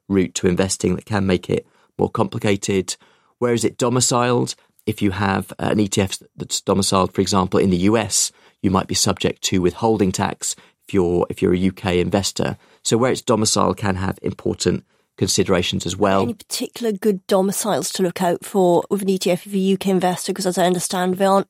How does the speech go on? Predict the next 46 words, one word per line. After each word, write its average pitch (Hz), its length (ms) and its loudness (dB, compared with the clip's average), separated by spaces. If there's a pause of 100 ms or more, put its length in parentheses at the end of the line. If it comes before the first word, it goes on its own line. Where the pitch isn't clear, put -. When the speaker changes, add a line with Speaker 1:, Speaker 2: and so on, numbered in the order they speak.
Speaker 2:
actually 202 380 -4
any 190 200 0 (100)
domiciled 185 560 2
in 185 100 0
the 170 80 0
U 175 200 -4
K, 180 320 -2
so - 160 0
it - 100 -2
is 180 100 0
a - 60 -2
case - 340 -6
of 196 100 -6
looking 190 360 -2
abroad. 190 720 0
Speaker 1:
Yeah, 147 340 2
that, 127 220 0
that - 180 -2
for 147 160 0
a 139 60 4
long 151 460 2
time 110 520 2 (100)
it - 160 0
was 98 600 2
functionally 107 560 2
impossible 95 600 0
to 95 140 -4
domicile 90 520 2
Speaker 2:
Mm. - 20 -2
Speaker 1:
an 92 60 2
E 90 80 2
T - 120 -2
F 92 140 -4
in 92 60 0
the 90 80 2
U 92 100 2
K. 92 480 2 (280)
The 113 60 0
government 113 320 2
changed 104 320 0
the 101 100 -4
rules 98 340 0
a 117 40 -2
few 110 180 0
years 101 260 2
ago, 92 320 2